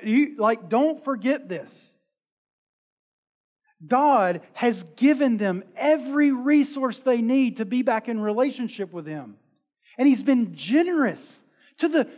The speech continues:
like, to generations that you don't even know I will bless you with. My loving kindness will extend to them. He gave them forgiveness. He cleansed those who trusted in them, trusted in him from their guilt.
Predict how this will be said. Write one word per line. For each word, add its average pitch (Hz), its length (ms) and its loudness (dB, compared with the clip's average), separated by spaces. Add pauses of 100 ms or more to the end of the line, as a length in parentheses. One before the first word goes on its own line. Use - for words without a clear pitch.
(120)
like, 269 380 -2
to 277 120 -2
generations 311 800 2
that 254 160 -2
you 320 180 4
don't 339 160 4
even 254 320 2
know 330 320 4
I 269 160 2
will 285 200 0
bless 294 440 0
you 277 140 0
with. 220 340 0 (160)
My 294 400 4 (340)
loving 269 440 2
kindness 254 480 0
will 233 100 -2
extend 240 460 0
to 196 80 -4
them. 175 520 0 (2000)
He 247 140 -4
gave 262 300 0
them 277 140 -2
forgiveness. 208 840 -4 (140)
He 262 160 2
cleansed 285 580 0
those 254 320 0
who 233 80 -6
trusted 233 520 -6
in 214 100 -4
them, 208 300 -4 (200)
trusted 262 380 -2
in 202 180 -6
him 208 220 -4
from 208 220 -4
their 190 160 -2
guilt. 170 380 -2